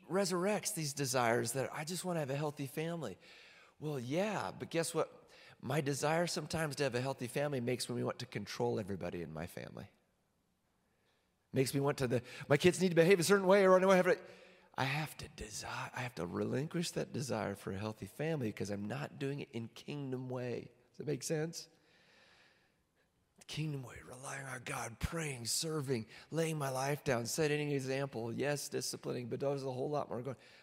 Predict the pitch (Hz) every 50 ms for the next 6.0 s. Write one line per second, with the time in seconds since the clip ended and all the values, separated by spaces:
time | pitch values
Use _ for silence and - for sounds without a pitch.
0 | - 127 139 - 107 - - - - - - - - 123 113 107 104 - - -
1 | - - _ - - - - - - - - - - - - _ _ _ _ _
2 | _ _ _ _ _ _ - - - 196 170 143 - - - - - 151 160 151
3 | 160 151 - 190 220 220 247 240 208 165 147 131 135 131 127 - - - - 135
4 | 160 160 - - 156 156 165 - - - 151 139 123 147 165 160 190 220 233 220
5 | 185 - 170 139 - 139 139 135 127 127 113 - - - 147 139 135 135 123